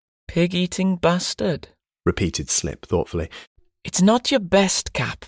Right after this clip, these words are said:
Speaker 1: but it's got a certain rhythm for sure. Finish up,"
Speaker 2: the captain instructed Slip before turning angrily back to Jim.
Speaker 1: "You, stash your gear.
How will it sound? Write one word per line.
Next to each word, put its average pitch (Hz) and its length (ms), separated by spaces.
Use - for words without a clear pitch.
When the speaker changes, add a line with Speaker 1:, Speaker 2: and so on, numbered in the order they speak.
Speaker 1:
but - 380
it's - 180
got 240 140
a 240 60
certain 220 380
rhythm 165 500
for - 140
sure. 143 440
Finish 170 340
up," 123 240
Speaker 2:
the - 60
captain 82 400
instructed 76 600
Slip - 400
before 87 440
turning 87 500
angrily 85 480
back 85 320
to - 100
Jim. 78 360
Speaker 1:
"You, 139 260
stash 143 300
your 139 80
gear. 127 320